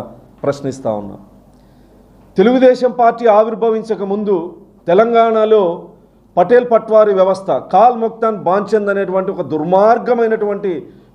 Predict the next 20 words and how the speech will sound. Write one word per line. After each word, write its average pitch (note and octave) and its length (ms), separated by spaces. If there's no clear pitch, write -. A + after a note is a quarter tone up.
వ్యవస్థని G#3 560
కూకటి A#3+ 520
వేళ్లతో A3+ 320
సహా G3 160
పెకిలించింది F#3+ 640
అన్న E3 220
నందమూరి E3+ 400
తారక D3+ 320
రామారావు C#3+ 400
గారు, C3+ 220
తెలుగుదేశం A#2 480
పార్టీ. - 280
ఆ D3+ 220
రోజు C4+ 260
నుంచి B3 160
ఈ - 100
రోజు G#3+ 240
వరకు, F3+ 260
ఆ F3 180
రోజు B3+ 220